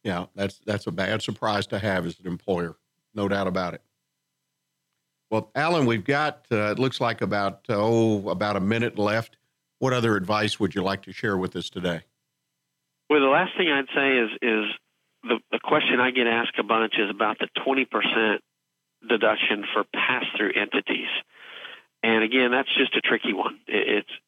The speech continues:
Speaker 2: it's a way that someone who's a pass-through, they're trying to give you a, s-, a deduction similar to the corporate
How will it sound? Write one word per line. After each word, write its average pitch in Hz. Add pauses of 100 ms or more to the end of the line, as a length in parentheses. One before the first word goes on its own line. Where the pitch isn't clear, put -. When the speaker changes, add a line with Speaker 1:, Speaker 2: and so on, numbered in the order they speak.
(100)
Speaker 2:
it's 113
a 110
way 127
that 117 (840)
someone 120
who's 117
a 107
pass-through, 117 (640)
they're 117
trying 131
to 123
give 120
you 113
a, 117
s-, -
a 196
deduction 143 (320)
similar 143
to 120
the 113
corporate -